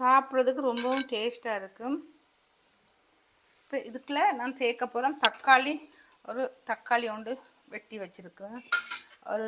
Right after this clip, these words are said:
ரெண்டு, மூணு பச்சை மிளகாய் காரத்துக்கு தேவையானது வெட்டி வச்சிருக்கிறேன். ஒரு வெங்காயம், ஒரு வெங்காயம் வெட்டி வச்சிருக்கிறேன். இப்ப இதுல வந்து உப்பும் சேர்க்க போறேன் நான். இது அந்த தண்ணி வத்த, அது அப்படியே அந்த கீரை அப்படியே அமர்ந்துடும்,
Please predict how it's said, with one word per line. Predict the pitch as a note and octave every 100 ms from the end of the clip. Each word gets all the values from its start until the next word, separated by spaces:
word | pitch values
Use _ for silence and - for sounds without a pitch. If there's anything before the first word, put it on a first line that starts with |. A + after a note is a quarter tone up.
| A3
ரெண்டு, | G#3+ A3 G#3+
மூணு | G#3+ G#3+ A3
பச்சை | G#3 - A3
மிளகாய் | G3+ G3 G#3 - G#3+
காரத்துக்கு | G3+ G3 F3 G3 - G3+
தேவையானது | F#3 F#3 F#3 F#3 E3+
வெட்டி | - E3+ F3+
வச்சிருக்கிறேன். | - F3 - - C#4+ - _ _ _ _ G3+
ஒரு | A3+ A3+
வெங்காயம், | G3 G#3 F#3+ D#3+ - - - _ _ _ _ _ _ _ _ _ _ _ _ - -
ஒரு | G#3 G3+
வெங்காயம் | G3+ G3+ G3 G3
வெட்டி | F#3+ F#3+ F#3+
வச்சிருக்கிறேன். | E3+ - E3+ F3+ G3+ A#3+ _ _ _ _
இப்ப | A3
இதுல | G#3+ B3 A#3+
வந்து | A3+ C4 B3+
உப்பும் | - D4 C#4
சேர்க்க | A3 G3 G3 F3+
போறேன் | F3 F3 F3+
நான். | G3 A#3+ _ - _ _ _ _ _ -
இது | B3 C4 -
அந்த | A3 A3+ G#3+
தண்ணி | B3 B3+ D4+ C4+
வத்த, | B3+ - D4 D4 G4+ - -
அது | A#3+ C4+
அப்படியே | A#3 C#4 D4
அந்த | C#4 -
கீரை | - D4 C4+
அப்படியே | A#3 C4 B3+
அமர்ந்துடும், | A#3 A#3+ A#3 C#4+